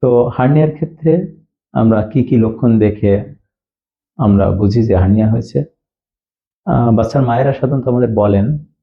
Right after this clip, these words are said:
যে তার বাচ্চা কান্নাকাটি করলে, হাসি কাশি দিলে,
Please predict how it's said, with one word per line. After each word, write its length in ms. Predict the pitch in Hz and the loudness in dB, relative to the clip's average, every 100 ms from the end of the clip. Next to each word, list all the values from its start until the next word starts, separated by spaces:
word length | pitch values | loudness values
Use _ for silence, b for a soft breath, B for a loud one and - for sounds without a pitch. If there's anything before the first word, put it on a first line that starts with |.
| - | -2
যে 100 | 127 | 0
তার 180 | 127 120 | 2 0
বাচ্চা 260 | 113 - | 0 -4
কান্নাকাটি 500 | - 113 113 110 104 | -2 0 0 0 -4
করলে, 440 | - 101 92 104 143 _ _ _ _ _ _ _ _ _ - | -4 -2 0 -2 -4 _ _ _ _ _ _ _ _ _ -2
হাসি 260 | 107 131 | 0 -2
কাশি 340 | 123 143 - 104 | 0 -2 -2 -2
দিলে, 480 | 107 101 113 147 | 2 2 0 -6